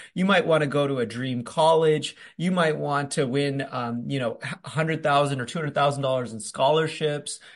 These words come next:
You might want to qualify for some college athletics. So, you know, d-,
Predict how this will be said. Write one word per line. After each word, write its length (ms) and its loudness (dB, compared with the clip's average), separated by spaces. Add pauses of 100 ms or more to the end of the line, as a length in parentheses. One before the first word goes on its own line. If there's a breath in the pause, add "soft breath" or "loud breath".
(100)
You 160 0
might 300 0
want 320 -6
to 260 -2
qualify 480 2
for 140 -8
some 200 -6
college 400 0
athletics. 840 -2 (300 loud breath)
So, 400 4
you 100 -2
know, 100 -2
d-, 320 -4